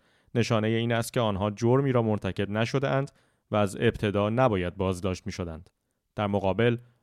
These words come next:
لورن نونز، رئیس پلیس پاریس، این اتهامات را رد کرده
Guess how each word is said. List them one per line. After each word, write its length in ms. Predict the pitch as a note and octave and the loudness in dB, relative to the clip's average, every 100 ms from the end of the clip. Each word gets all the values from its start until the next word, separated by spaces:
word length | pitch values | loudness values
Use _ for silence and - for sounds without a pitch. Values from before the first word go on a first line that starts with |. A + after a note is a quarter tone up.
| - | 0
لورن 320 | A#2+ B2+ G#2 | 2 4 2
نونز، 460 | G2 G2 A2 C3 - | 0 0 0 0 -2
رئیس 300 | A2+ G#2+ A2 | -2 0 0
پلیس 400 | A#2+ - G#2+ C#3 | -4 -2 -2 0
پاریس، 520 | D3 - G#2+ G#2+ - - _ - | -2 0 0 0 -2 -10 _ -6
این 140 | C#3 | -2
اتهامات 560 | C#3 A#2 G2+ F#2+ G2 A2 | 0 0 0 0 -2 -2
را 60 | |
رد 300 | G2 G2+ A#2 | 0 2 2
کرده 380 | - A#2+ B2 B2 | 2 2 2 0